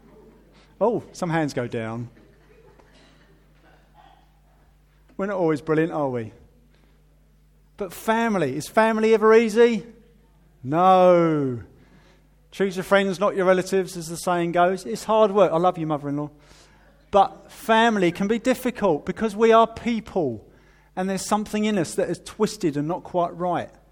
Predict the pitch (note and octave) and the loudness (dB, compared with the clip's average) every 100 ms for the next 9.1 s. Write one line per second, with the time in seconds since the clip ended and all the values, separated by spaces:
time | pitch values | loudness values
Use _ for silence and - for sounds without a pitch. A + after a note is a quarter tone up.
0 | _ _ - D3+ - G3 D#3 F3+ F3+ - | _ _ -16 -10 -4 -4 -2 -4 -4 -4
1 | F#3+ F3+ - F#3+ - F3 - F3 F#3 D#3+ | -2 -2 -6 -12 -10 -10 -10 -6 -6 -6
2 | C3 A#2 F2+ - _ _ _ - - G3 | -8 -10 -12 -18 _ _ _ -20 -6 -6
3 | F#3+ G3+ F#3 D#3 F3 E3 E3 F#3 D3 F#2 | -6 -6 -6 -6 -6 -4 -4 -6 -8 -10
4 | - _ _ _ _ _ _ _ _ _ | -20 _ _ _ _ _ _ _ _ _
5 | - F#3+ F#3 F#3 E3+ E3+ - G3+ G3 F#3 | -14 -10 -2 -2 -2 -6 -4 -2 -2 -2
6 | D3 C3 C3 D3 D#3 D3 C#3+ - F#3 F3 | -4 -4 -8 -12 -12 -12 -12 -10 -8 -6
7 | F3 D3+ D3 D3+ D3 D3+ C3+ _ _ _ | -6 -6 -2 -2 -4 -8 -20 _ _ _
8 | _ _ C#3+ C#3 B2 - B2 F2+ - - | _ _ -8 -8 -10 -10 -12 -12 -20 -20